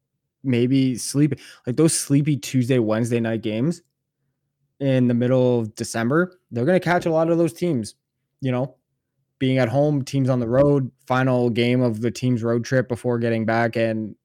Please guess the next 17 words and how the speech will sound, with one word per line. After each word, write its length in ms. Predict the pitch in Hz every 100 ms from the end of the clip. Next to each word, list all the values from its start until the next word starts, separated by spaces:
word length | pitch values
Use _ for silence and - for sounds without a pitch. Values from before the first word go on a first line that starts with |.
| _ _ _
they're 180 | 131 135
gonna 180 | 135 123
take 260 | 120 117
those. 260 | 110 101 - _ _ _ _ _
Um, 480 | 117 117 117 120 127 _
and 140 | 170 170
I 60 |
think 200 | 160 196
you'll 100 | 190
see 220 | - 170 156
them 220 | 143 139
get 140 | 131
a 60 | 120
lot 220 | 113 135
of 60 | 120
loser 300 | 139 156 113
points, 440 | - 101 98 -